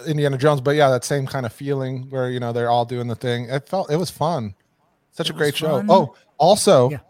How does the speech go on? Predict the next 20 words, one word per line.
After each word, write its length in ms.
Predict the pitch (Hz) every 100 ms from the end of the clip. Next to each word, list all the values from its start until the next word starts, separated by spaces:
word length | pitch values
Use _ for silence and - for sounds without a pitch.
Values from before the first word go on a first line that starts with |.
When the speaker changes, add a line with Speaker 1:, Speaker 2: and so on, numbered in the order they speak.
| _ -
Speaker 1:
I 80 | 147
don't 140 | 165
know 60 | 156
if 80 | 139
Speaker 2:
Yeah. 60 |
Speaker 1:
you 60 | 123
know 300 | 127 170 175
this, 400 | 113 107 - - 123
and 60 |
I 60 | 123
should 180 | - 139
have 80 | -
told 240 | - 147
Speaker 2:
What? 40 | 127
Speaker 1:
you 60 |
this, 200 | 104 107
but 160 | - 113
I, 160 | 107 110
I 180 | 113 107 107 _ _ _ -
didn't. 400 | 139 107 107